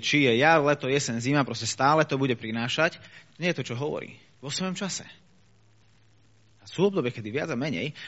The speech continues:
bez ohľadu na to, ako moc sme v Božom slove. O čom to však hovorí, je to, že jeho lístie nevedne, neopadáva, ostáva stále zelené. Inými slovami, ostáva verný.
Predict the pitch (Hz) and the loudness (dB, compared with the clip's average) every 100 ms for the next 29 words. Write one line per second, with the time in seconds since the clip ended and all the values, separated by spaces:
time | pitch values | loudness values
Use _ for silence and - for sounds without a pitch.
0 | - 147 156 151 143 135 - 180 190 170 | -8 0 4 6 4 0 -6 -8 -4 -2
1 | 98 107 92 98 107 107 196 120 120 151 | -2 -4 -8 -8 -8 -4 -2 -2 -2 -6
2 | 139 - 85 - - 262 170 107 98 160 | -6 -8 -8 -8 0 4 4 2 -2 -2
3 | 190 - - - 127 135 135 131 120 147 | -2 -6 -12 -8 -2 0 0 -2 -2 -2
4 | 180 - - 180 175 - - 131 139 170 | -2 -4 -4 -4 -4 -8 -18 -8 -4 -4
5 | 175 139 98 80 - - 156 185 175 110 | -4 -6 -8 -18 -20 -8 -4 -4 -4 -12
6 | 90 85 - 113 147 139 - 151 156 139 | -14 -16 -14 -8 -6 -6 -4 -4 -2 0
7 | 151 156 87 - - _ _ _ _ _ | -2 -2 -6 -12 -20 _ _ _ _ _
8 | _ _ _ _ _ 127 123 143 127 113 | _ _ _ _ _ -14 -10 -6 -6 -6
9 | - _ _ _ _ 135 - 139 131 139 | -12 _ _ _ _ -12 -4 -2 0 0
10 | 131 82 | -2 -6